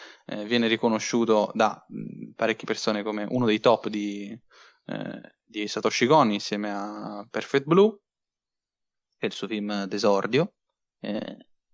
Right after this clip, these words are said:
e, eh, per quanto mi riguarda, Millennium Actress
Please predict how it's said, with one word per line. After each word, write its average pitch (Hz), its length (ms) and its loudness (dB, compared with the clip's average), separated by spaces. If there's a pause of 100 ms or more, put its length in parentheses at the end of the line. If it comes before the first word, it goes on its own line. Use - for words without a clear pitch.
(380)
e, 151 380 4
eh, 117 220 4
per - 140 -6
quanto 135 240 4
mi 135 80 4
riguarda, 139 500 6
Millennium 120 480 0
Actress 113 600 0